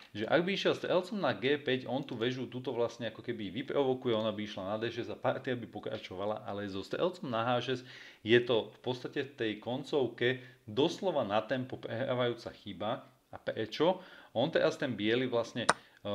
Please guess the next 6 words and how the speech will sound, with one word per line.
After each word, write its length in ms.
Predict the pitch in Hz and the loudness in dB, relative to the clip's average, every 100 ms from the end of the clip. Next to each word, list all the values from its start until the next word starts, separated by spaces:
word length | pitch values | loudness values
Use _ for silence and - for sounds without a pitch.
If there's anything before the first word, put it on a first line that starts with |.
| 104 | -2
musel 320 | 123 - 143 | -2 0 2
obetovať 480 | 110 131 135 131 - | 2 0 2 2 2
kvalitu, 560 | 90 92 92 - 117 113 | -4 -4 -4 -8 -8 -8
musel, 480 | 92 92 - 87 87 | -6 -4 -4 -6 -10
no. 160 | 92 80 - - - _ | -10 -12 -20 -20 -20 _
E, 80 | 104 | -8